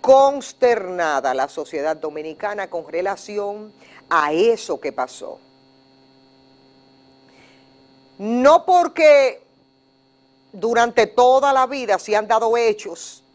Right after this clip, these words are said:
dentro de la Policía Nacional que uno,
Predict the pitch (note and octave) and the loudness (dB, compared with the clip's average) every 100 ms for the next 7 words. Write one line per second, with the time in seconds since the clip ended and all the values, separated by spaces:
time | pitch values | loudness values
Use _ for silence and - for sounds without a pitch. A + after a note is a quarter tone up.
0 | _ _ C#3+ F#3+ F3+ F#3 F3 F#3 E3+ F#3 | _ _ -8 -8 -6 -6 -4 -4 -4 -6
1 | F3 D#3+ A3+ A3+ G#3 G#3+ - G#3 G3 F#3+ | -10 -10 -4 -2 -2 -4 -6 -8 -6 -8
2 | E3+ D#3 E3 _ _ _ C3+ _ C3+ C3+ | -8 -14 -20 _ _ _ _ _ _ _
3 | C3+ C3+ _ _ _ C3+ C3+ C3+ C3+ C3+ | _ _ _ _ _ _ _ _ _ _
4 | C3+ C3+ C3+ C3+ C3+ C3+ C3+ C3+ C4+ _ | _ _ _ _ _ _ _ _ _ _
5 | _ _ _ _ _ - G3 F#3 G#3 A3+ | _ _ _ _ _ -2 4 4 4 4
6 | F#3 | 2